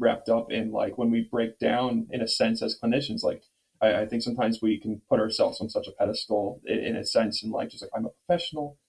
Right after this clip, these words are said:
I go in and I do my job and I do it well, and I'm always empathetic and nothing ever gets to me." But it's like,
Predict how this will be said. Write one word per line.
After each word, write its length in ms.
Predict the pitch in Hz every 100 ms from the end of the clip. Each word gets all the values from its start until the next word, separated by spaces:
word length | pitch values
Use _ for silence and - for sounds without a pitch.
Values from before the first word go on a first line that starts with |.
| -
I 40 | -
go 220 | - 131
in 240 | 147 135
and 100 | 113
I 60 | 113
do 160 | - 113
my 100 | 107
job 400 | 139 131 127 113
and 80 |
I 80 | -
do 240 | - 123 123
it 140 | 113
well, 380 | 123 123 117 117
and 180 | 113 110
I'm 100 | -
always 200 | 135 127
empathetic 460 | 117 - 113 110 117
and 100 | 117
nothing 260 | 117 117
ever 140 | - 107
gets 220 | 107 -
to 80 | -
me." 100 | - _ _ _ _ 135
But 140 | 135
it's 160 | 147 165
like, 300 | 143 131